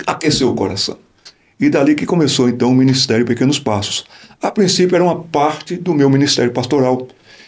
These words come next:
Então comecei a ser chamado aqui e ali, a Editora Fiel, a, a pec. Então comecei a pregar pelo Brasil também, mas comecei com esse Ministério Pequenos Passos que eu trouxe pra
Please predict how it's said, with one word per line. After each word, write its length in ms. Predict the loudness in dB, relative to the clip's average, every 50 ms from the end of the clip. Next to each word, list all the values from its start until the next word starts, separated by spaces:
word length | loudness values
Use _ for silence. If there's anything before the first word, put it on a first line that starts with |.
| _ _ -4
Então 220 | -2 0 0 0
comecei 320 | 0 0 0 0 0 0 0
a 60 | 0
ser 160 | 0 0 -2
chamado 560 | 0 0 0 2 2 2 2 2 0 0 -2
aqui 400 | -2 -4 -2 0 2 2 2 2
e 60 | 2 0
ali, 500 | 0 0 2 2 2 2 2 0 0 -4 -12 -18 -14 -8 -4
a 80 | -2
Editora 340 | -2 -2 -2 0 0 -2 -2
Fiel, 600 | -2 -2 0 0 2 2 2 2 2 2 0 -2 -6 -10 -18 -16 -12
a, 1120 | -8 -6 -4 -4 -4 -2 -2 -2 -2 -2 -2 -2 -2 -2 -2 -2 -4 -4 -4 -4 -6 -6 -8 -6 -6
a 80 | -6
pec. 640 | -6 -4 -2 0 0 0 0 -2 -2 -4 -6 -6 -6 -10 -14 -8
Então 140 | -6 -2 0
comecei 280 | 0 0 2 2 0 0
a 40 | 0
pregar 440 | -2 -2 -2 -2 0 0 -2 -2 -2
pelo 180 | -2 0 0
Brasil 360 | 0 2 0 0 0 0 -2 0
também, 440 | 0 0 2 2 2 0 0 -2 -6 -10 -16 -18 -6 -2 0
mas 580 | 0 2 2 2 2 2 0 0 -2 -4 -6 _ -2
comecei 380 | -2 -2 0 0 0 0 0
com 100 | 2 0
esse 140 | 0 0 2
Ministério 360 | 2 2 2 2 2 0 0
Pequenos 300 | 0 0 0 0 0 0
Passos 360 | -2 -2 -2 0 0 -2 -2 0
que 80 | 0
eu 80 | 2 2
trouxe 300 | 2 2 2 2 0 -2
pra 500 | -6 -6 -2 0 0 0 0 -2 -6 -10